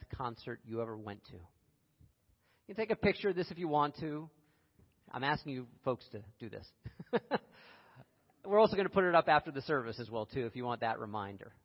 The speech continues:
Again, you can say no. I'm not gonna check up on what a hundred eighty of you are here today or something. But I'm gonna ask. Engage this practice. And don't get into a dialogue back and forth. "Oh, I went to that concert too. That was amazing. Oh, he played that set list." And they,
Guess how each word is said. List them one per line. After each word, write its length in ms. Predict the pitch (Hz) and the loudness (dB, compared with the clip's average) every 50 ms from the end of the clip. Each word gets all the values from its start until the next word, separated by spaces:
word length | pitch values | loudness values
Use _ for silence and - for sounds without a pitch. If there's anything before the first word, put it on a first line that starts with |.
| _ _ _ _ - | _ _ _ _ -12
Again, 440 | 196 196 185 202 208 220 220 214 185 | -10 -6 -4 -4 -4 -4 -4 -6 -8
you 180 | - 226 302 311 | -6 -6 -4 -4
can 160 | 339 240 - - | -4 -6 -4 -4
say 140 | 220 220 | -4 -4
no. 260 | 202 208 202 139 113 107 | -2 0 0 0 0 0
I'm 100 | 110 120 | 0 -2
not 160 | 143 147 - | -2 -4 -4
gonna 140 | 160 139 127 | -6 -8 -8
check 280 | - - 147 139 - | -6 -6 -6 -4 -2
up 220 | 139 135 143 - 123 | -2 -2 0 -2 -4
on 160 | 113 113 110 | -4 -4 -4
what 120 | 113 113 | -4 -4
a 40 | 107 | -4
hundred 300 | - 135 139 131 123 113 | -4 -4 -6 -6 -6 -6
eighty 220 | 120 131 123 110 | -6 -6 -6 -6
of 100 | 98 90 | -6 -6
you 160 | 98 95 98 101 | -8 -8 -6 -6
are 60 | 98 | -6
here 160 | 113 120 120 | -6 -6 -6
today 220 | - - 95 95 | -8 -10 -12 -10
or 120 | 92 98 95 | -8 -8 -8
something. 340 | - - 92 - - 107 110 - _ _ _ _ _ _ _ _ _ _ _ _ _ _ _ _ _ _ _ _ _ | -6 -8 -8 -8 -10 -12 -14 -16 _ _ _ _ _ _ _ _ _ _ _ _ _ _ _ _ _ _ _ _ _
But 100 | - 139 | -10 -8
I'm 60 | 151 156 | -6 -6
gonna 100 | 160 165 | -6 -8
ask. 340 | - 175 165 123 98 - - - _ _ _ _ _ _ _ _ _ _ _ _ _ _ - _ _ _ _ _ _ _ _ _ _ _ _ _ _ _ - | -8 -6 -8 -8 -8 -12 -16 -20 _ _ _ _ _ _ _ _ _ _ _ _ _ _ -20 _ _ _ _ _ _ _ _ _ _ _ _ _ _ _ -16
Engage 380 | 180 185 - 202 214 220 214 - - 180 | -16 -12 -8 -6 -4 -4 -6 -8 -10 -10
this 140 | 190 185 - | -10 -10 -10
practice. 480 | - - 156 151 151 - - 92 - - - _ _ - - - - _ _ _ _ _ _ _ _ _ _ _ _ _ _ _ _ _ _ _ _ _ _ _ _ - | -12 -12 -10 -10 -12 -14 -18 -20 -20 -20 -20 _ _ -20 -20 -20 -20 _ _ _ _ _ _ _ _ _ _ _ _ _ _ _ _ _ _ _ _ _ _ _ _ -2
And 240 | 175 180 185 170 | -2 -2 -2 2
don't 260 | 147 220 247 294 247 - | 4 4 4 4 2 0
get 140 | 269 269 262 | 0 0 0
into 220 | 247 226 - 226 | 0 -2 -2 -2
a 40 | 208 | 0
dialogue 440 | 170 196 190 196 202 190 180 175 - | 2 4 4 6 6 6 4 4 4
back 140 | 180 170 - | 0 0 0
and 100 | 160 - | -2 -2
forth. 160 | 190 160 190 | -2 0 4
"Oh, 180 | - 247 302 240 | 4 4 6 6
I 80 | 190 | 4
went 140 | 185 220 214 | 2 2 2
to 60 | 185 | 2
that 140 | 165 208 - | 0 0 0
concert 320 | - 208 214 196 - 170 - | 0 -2 -2 -2 -4 -6 -4
too. 160 | 165 240 269 | -4 -2 0
That 140 | 208 196 226 | 0 0 0
was 100 | 208 147 | 0 -2
amazing. 420 | 147 147 196 247 247 240 240 233 202 | -2 -2 -2 -2 -2 -2 -2 -2 0
Oh, 80 | 180 | 0
he 60 | 143 - | -2 0
played 200 | - 170 156 120 | 0 -2 0 0
that 160 | 202 - - - | 0 0 0 -2
set 180 | 226 190 - | -4 -4 -2
list." 320 | 196 220 220 214 - - 160 | -2 -2 -2 -2 -2 -4 -6
And 180 | 143 131 139 | -6 -4 -2
they, 120 | 143 147 | -4 -4